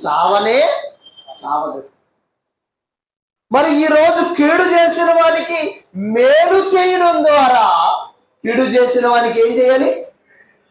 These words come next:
మేలు చేయట ద్వారా, మేలు చేయట ద్వారా మనం ఏం చేయగలుగుతాము అంటే, కీడు చేసిన వారికి మేలు చేసి, కీడు వలన నువ్వు జయించకూడదు వాడిని.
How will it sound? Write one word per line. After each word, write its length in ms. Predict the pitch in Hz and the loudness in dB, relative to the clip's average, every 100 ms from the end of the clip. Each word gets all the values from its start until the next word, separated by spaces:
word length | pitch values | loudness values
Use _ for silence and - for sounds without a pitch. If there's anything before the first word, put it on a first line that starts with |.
| _ | _
మేలు 760 | 185 190 196 208 240 269 285 302 | -8 -2 0 2 4 2 2 0
చేయట 560 | 302 285 277 269 254 | 0 0 2 0 0
ద్వారా, 720 | 254 - 202 190 175 - 170 | 0 0 0 2 0 -2 -6
మేలు 500 | 170 190 220 262 277 | -10 -6 -2 0 -2
చేయట 560 | 277 254 240 240 233 220 | -4 -6 -6 -6 -6 -4
ద్వారా 720 | 208 202 190 202 185 156 - - _ _ _ _ - - | 0 0 2 0 0 -2 -6 -14 _ _ _ _ -18 -10
మనం 160 | 165 175 | -8 -4
ఏం 220 | 196 220 | -2 -2
చేయగలుగుతాము 920 | 226 208 202 196 185 180 165 160 156 | 0 0 2 0 -2 -2 -4 -4 -8
అంటే, 540 | 151 185 180 156 - - _ _ _ _ _ _ _ _ _ _ _ _ _ _ _ _ _ _ 180 | -8 -8 -6 -8 -10 -20 _ _ _ _ _ _ _ _ _ _ _ _ _ _ _ _ _ _ -2
కీడు 300 | 190 220 247 | 0 2 0
చేసిన 560 | 185 220 214 208 208 | 2 2 2 0 0
వారికి 480 | 202 190 190 185 196 185 | 2 2 0 -2 -4 0
మేలు 320 | 196 226 262 | 2 2 0
చేసి, 720 | 277 254 254 254 262 220 - - _ _ _ _ _ _ _ _ - | 0 0 0 0 -4 -6 -8 -16 _ _ _ _ _ _ _ _ -4
కీడు 380 | 247 285 320 330 | 0 2 2 2
వలన 440 | 330 339 339 349 | 2 2 2 2
నువ్వు 220 | 359 349 | 2 2
జయించకూడదు 680 | 339 349 349 349 - 349 349 | 2 0 0 -4 -2 0 2
వాడిని. 720 | 339 339 349 339 233 - | 2 2 0 0 -2 -4